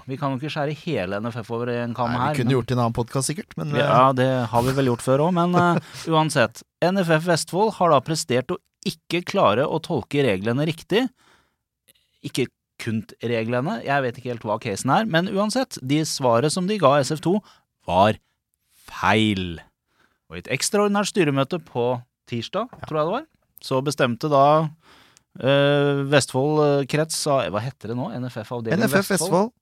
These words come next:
Speaker 1: Ja. Å trekke S F to to poeng for brudd på reglementet.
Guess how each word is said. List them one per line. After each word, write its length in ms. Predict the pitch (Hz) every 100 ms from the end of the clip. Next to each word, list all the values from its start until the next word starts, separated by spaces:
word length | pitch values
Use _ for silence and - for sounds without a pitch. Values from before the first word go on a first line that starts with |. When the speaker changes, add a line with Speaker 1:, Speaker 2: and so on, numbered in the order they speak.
| _ -
Speaker 1:
Ja. 180 | 107 - _ _ _ _ _ _
Å 100 | 156
trekke 420 | 170 196 - 151 170
S 140 | 151
F 80 | 165
to 260 | - 185 196
to 200 | - 214
poeng 440 | 247 247 220 247 262 _ _
for 240 | - 120 107
brudd 300 | 110 185 185
på 140 | 202
reglementet. 580 | 202 202 190 139 123